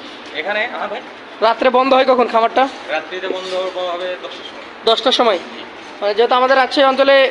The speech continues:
Speaker 2: রাত দশটা মানে দা-, অনেক রাত।
Speaker 1: অনেক।
Speaker 2: তাহলে রাত দশটার মধ্যে আসতে হবে।
Speaker 1: দশটা
Speaker 2: আর সকালে আবার কয়টা? ছয়টা?
Speaker 1: সকাল ছয়টার দিকে শুরু।
Speaker 2: ছয়টার আগেও কাজ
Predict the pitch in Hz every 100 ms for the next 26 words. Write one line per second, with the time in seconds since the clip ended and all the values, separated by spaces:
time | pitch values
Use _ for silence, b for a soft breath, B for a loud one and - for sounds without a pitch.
0 | - - - 220 240 220 240 269 262 269
1 | 262 262 - - - - - 247 226 269
2 | - - - - - - 220 233 247 247
3 | 254 254 262 262 262 254 269 247 285 -
4 | - - - 170 - 226 226 269 277 277
5 | 285 294 285 269 247 254 254 - - -
6 | 202 - 214 214 185 170 - - - -
7 | 508 381 302 339